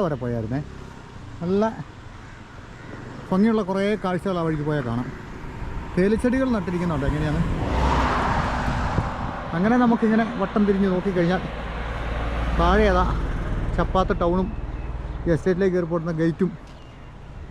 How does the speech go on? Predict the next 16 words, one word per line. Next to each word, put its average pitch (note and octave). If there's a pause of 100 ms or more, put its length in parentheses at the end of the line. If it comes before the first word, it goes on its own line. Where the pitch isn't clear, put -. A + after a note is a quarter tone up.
ഒക്കെ D#3+
കൂടെ F3+
വളരെ E3+ (120)
മനോഹരമായ E3 (1160)
കുറേ D#3 (200)
കാഴ്ചകൾ D#3
കാണാം. C3+ (3750)
ഈ A3 (100)
ചെറുതോട്ടിലൊക്കെ A3
ഉണ്ടല്ലോ, C#3+ (560)
അത്യാവശ്യം G3+
വെള്ളമുണ്ട് F3
കേട്ടോ. A2+ (960)
അവിടെ G3
കുറച്ച് B3+
ആൾക്കാർ A#3